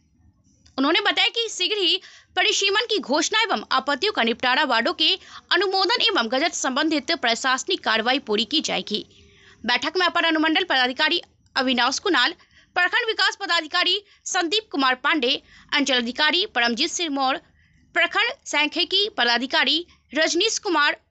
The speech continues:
बीसीओ तेघड़ा एवं प्रखंड आपूर्ति पदाधिकारी प्रभारी अंचल निरीक्षक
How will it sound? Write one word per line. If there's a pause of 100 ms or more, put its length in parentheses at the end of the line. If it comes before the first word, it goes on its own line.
(100)
बीसीओ
तेघड़ा
एवं
प्रखंड
आपूर्ति
पदाधिकारी (320)
प्रभारी
अंचल (240)
निरीक्षक